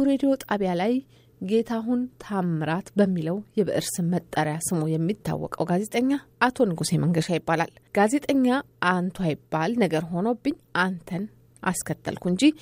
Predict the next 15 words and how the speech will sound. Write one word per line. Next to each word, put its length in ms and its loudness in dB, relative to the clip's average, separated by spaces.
የአሜሪካ 560 0
ድምፅ 260 -2
ካሉት 480 -2
ዘጠኝ 360 2
ዲቪዥኖች 640 -2
ውስጥ 340 -4
በስሩ 360 -2
አስራ 380 2
ስድስት 440 -8
ቋንቋዎችን 760 0
የያዘው 300 2
አፍሪካ 500 -4
ዲቪዥን 420 2
ዳይሬክተር 500 0
ነው። 140 4